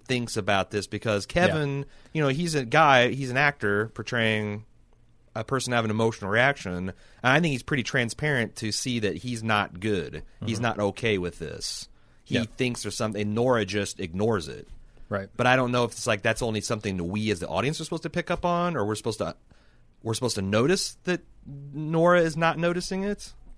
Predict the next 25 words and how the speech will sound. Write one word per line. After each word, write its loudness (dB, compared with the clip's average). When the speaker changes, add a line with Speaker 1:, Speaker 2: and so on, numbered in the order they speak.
Speaker 1:
Do 0
you 4
have 8
Speaker 2:
Yeah, 6
Speaker 1:
any 2
Speaker 2:
I, 2
Speaker 1:
opinions -2
on -2
that? -6
Speaker 2:
uh, 4
yeah, 4
I, -4
what 0
I 8
wanna 4
see -2
is -2
more 4
of 0
what -2
Kevin 0
is -8
actually -6
doing, -10
um, -4